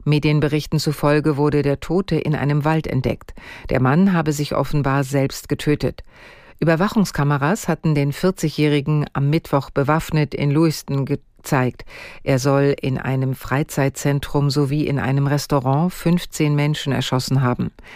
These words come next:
Drei weitere Opfer starben im Krankenhaus.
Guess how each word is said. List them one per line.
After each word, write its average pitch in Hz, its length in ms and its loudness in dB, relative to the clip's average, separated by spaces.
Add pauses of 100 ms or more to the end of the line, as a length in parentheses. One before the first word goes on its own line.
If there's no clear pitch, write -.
(160)
Drei 160 240 2
weitere 151 380 0
Opfer - 400 -2
starben 143 520 0
im - 160 -4
Krankenhaus. - 720 -4